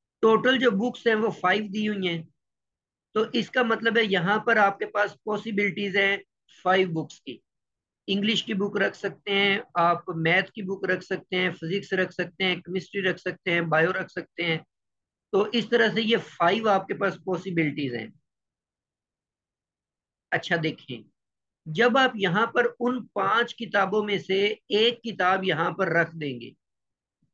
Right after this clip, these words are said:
यहाँ पर basically आपने possibilities रखनी, Book एक ही रखी जाएगी, लेकिन उस book के रखने की जो possibilities है ना वो five हैं।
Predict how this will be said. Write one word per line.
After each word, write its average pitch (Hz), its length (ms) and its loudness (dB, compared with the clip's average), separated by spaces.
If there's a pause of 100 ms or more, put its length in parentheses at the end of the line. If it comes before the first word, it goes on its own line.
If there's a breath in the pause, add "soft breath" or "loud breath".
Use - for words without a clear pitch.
(320)
यहाँ 202 300 4
पर 240 180 2
basically 220 560 0
आपने 208 260 0
possibilities 208 840 0
रखनी, 170 380 -4 (380)
Book 220 340 -2
एक 226 240 2
ही 277 80 -6
रखी 214 320 -4
जाएगी, 135 440 -2 (340)
लेकिन 190 440 0
उस - 200 -6
book 190 380 -4
के 196 540 2
रखने 233 360 0
की 208 240 -8
जो 208 240 -2
possibilities 214 840 0
है 196 80 2
ना 226 120 0
वो 233 220 -4
five 175 380 0
हैं। - 160 -8